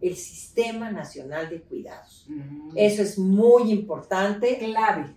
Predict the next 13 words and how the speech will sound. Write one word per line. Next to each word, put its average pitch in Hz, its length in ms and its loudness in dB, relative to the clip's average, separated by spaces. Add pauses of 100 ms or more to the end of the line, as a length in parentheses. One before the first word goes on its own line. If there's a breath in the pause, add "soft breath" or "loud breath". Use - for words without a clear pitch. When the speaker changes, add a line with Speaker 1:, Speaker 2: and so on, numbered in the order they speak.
Speaker 1:
La 220 220 6
va-, 220 300 4
lo 208 120 6
vamos, 208 280 4
yo 180 60 -2
Speaker 2:
Esencial. 214 300 -2
Speaker 1:
estoy 214 160 2
segurísima 185 580 -4
que 175 60 -12
lo 160 120 -6
vamos 160 240 -6
a - 60 -10
aprobar. - 640 -4